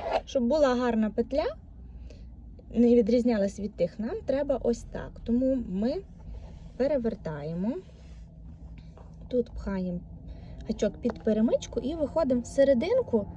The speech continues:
і забираємо цю ниточку. Вона зімітувала нам петельку. І зверху,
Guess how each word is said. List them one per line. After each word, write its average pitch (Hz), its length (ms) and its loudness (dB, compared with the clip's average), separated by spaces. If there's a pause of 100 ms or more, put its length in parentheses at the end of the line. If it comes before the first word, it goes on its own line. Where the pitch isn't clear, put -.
(640)
і 381 40 4
забираємо 240 540 4
цю 226 180 4
ниточку. 190 500 0
Вона 262 300 2
зімітувала 254 1120 0 (1400)
нам 233 220 4
петельку. 190 560 2 (140)
І 285 200 4
зверху, 247 640 -2